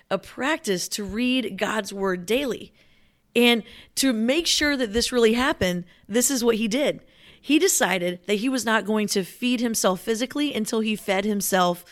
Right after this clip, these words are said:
with God's word first. And if he missed time in the morning with God and his word, he missed breakfast.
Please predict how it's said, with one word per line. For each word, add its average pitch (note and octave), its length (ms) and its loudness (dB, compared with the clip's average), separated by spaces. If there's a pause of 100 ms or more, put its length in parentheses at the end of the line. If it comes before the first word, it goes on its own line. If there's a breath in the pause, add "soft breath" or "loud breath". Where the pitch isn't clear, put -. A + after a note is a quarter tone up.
(220 loud breath)
with G3 240 0
God's E3+ 360 0
word E3 400 0
first. - 480 -6 (520 soft breath)
And G#3 260 6
if G#3 160 4
he A#3 120 2
missed A#3+ 380 4
time B3 300 0
in A#3 60 0
the A3 60 0
morning G#3+ 460 2
with G#3 180 0
God G#3 360 2
and G3+ 120 -2
his E3+ 140 -2
word, G#3+ 420 4 (240 soft breath)
he A3 180 -2
missed G#3 260 0
breakfast. - 520 -6